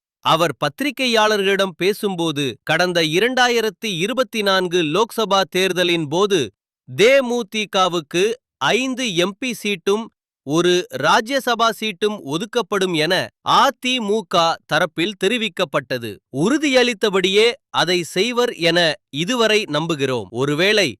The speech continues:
ஒப்பந்தத்தை மீறி அதிமுக தரப்பில் சீட் கொடுக்கவில்லை என்றால் அடுத்து என்ன செய்ய வேண்டுமோ அதை தேமுதிக செய்யும் என படபடப்பாக பேசியுள்ளார். மேலும் அவர்கள் என்ன முடிவெடுக்கப் போகின்றனர் என்பதைத்தான் பார்த்து கொண்டிருக்கிறோமே தவிர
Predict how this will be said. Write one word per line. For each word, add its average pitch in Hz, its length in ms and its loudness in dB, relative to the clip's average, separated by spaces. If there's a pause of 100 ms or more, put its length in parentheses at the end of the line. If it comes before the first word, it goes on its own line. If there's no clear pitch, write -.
(160)
ஒப்பந்தத்தை 226 760 0
மீறி 214 400 0 (560)
அதிமுக 226 840 2
தரப்பில் 185 600 0
சீட் 262 420 0
கொடுக்கவில்லை 214 760 2
என்றால் 160 420 2 (120)
அடுத்து 220 420 0 (100)
என்ன 226 280 2
செய்ய 220 320 0
வேண்டுமோ 196 500 2 (320)
அதை 156 240 2 (140)
தேமுதிக 226 840 0
செய்யும் 202 420 0
என 170 180 2 (240)
படபடப்பாக 214 840 2
பேசியுள்ளார். 139 760 -2 (100)
மேலும் 196 380 0
அவர்கள் 208 420 0 (340)
என்ன 233 300 -2
முடிவெடுக்கப் 233 720 -2
போகின்றனர் 226 760 -4
என்பதைத்தான் 214 720 -4
பார்த்து 190 360 -2
கொண்டிருக்கிறோமே 185 760 -4
தவிர 175 300 -4